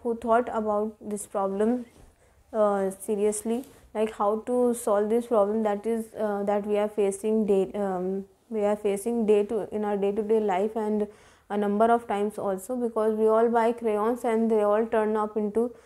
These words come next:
this small, um, as, uh, the decrease in size so much that we cannot use it, and ultimately we have to throw it away only.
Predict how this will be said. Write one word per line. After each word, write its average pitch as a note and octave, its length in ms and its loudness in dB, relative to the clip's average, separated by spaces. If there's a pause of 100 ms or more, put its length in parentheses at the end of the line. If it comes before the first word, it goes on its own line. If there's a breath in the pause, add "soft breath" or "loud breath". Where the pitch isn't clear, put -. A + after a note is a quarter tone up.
(280 loud breath)
this G#3+ 400 2
small, G#3 480 2
um, G3+ 360 -2 (500)
as, - 260 -12
uh, G3 160 -6 (120)
the G3+ 80 -4
decrease G#3+ 400 0
in A#3+ 140 4
size G#3+ 300 0
so A3+ 100 2
much A3+ 200 2
that A#3 160 -2
we A3 80 2
cannot A3+ 420 2
use G3+ 320 0
it, F#3 160 -2
and G3+ 300 -2
ultimately A3 540 0
we A3+ 100 2
have G#3 240 -2
to A#3 100 -6
throw A3+ 260 0
it G3+ 160 2
away F#3 220 -2
only. E3+ 340 -8